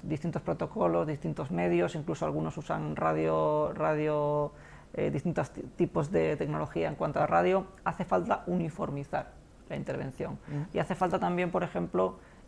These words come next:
Speaker 1: em, la, muchos bomberos se han, se han, en el sector forestal se habla mucho de la temporalidad, que te contratan por temporadas, no hay una continuidad,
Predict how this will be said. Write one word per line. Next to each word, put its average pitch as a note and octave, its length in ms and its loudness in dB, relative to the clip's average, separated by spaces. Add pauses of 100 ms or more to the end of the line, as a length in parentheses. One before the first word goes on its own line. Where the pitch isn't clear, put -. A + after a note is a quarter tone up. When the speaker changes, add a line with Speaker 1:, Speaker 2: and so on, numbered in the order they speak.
Speaker 1:
em, D#3+ 760 2 (640)
la, D#3 520 2 (840)
muchos D#3 380 -2
bomberos E3+ 360 4
se F3 80 2
han, D#3+ 540 2
se - 120 0
han, D3 200 2 (180)
en C#3+ 80 -6
el D3 40 -6
sector D#3 240 -4
forestal E3 340 0
se E3 80 -4
habla D#3+ 120 2
mucho E3 260 -2
de D#3+ 60 2
la D#3 100 2
temporalidad, D#3 920 6
que C#3+ 220 -4
te - 140 -8
contratan C#3+ 400 -6
por D3 160 -6
temporadas, E3+ 720 4
no D3+ 120 -2
hay D3+ 80 -4
una C#3+ 120 -4
continuidad, C#3+ 800 4